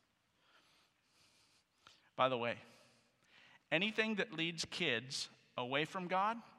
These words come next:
is wrong. "Well, I don't see anything wrong with that." Well,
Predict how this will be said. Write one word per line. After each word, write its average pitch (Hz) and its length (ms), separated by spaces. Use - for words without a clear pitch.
is 120 120
wrong. 117 320
"Well, 170 340
I 165 160
don't 208 180
see 160 100
anything 147 340
wrong 156 260
with - 120
that." 190 200
Well, 165 220